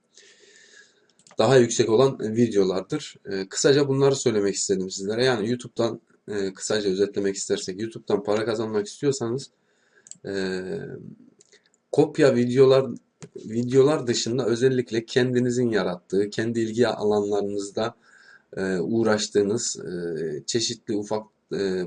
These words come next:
programlarla kayıt yaparak kendi videolarınızı yüklerseniz daha çok kazanç sağlayabilirsiniz. Yani en önemli özellik YouTube'dan, e, videolar üzerinden iyi para kazanmak istiyorsanız arkadaşlar,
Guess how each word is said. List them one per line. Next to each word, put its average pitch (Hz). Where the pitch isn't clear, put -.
programlarla 104
kayıt 104
yaparak 101
kendi 113
videolarınızı 104
yüklerseniz 113
daha 113
çok 104
kazanç 92
sağlayabilirsiniz. 87
Yani 113
en 139
önemli 117
özellik 117
YouTube'dan, 120
e, 98
videolar 117
üzerinden 104
iyi 120
para 113
kazanmak 104
istiyorsanız 110
arkadaşlar, 98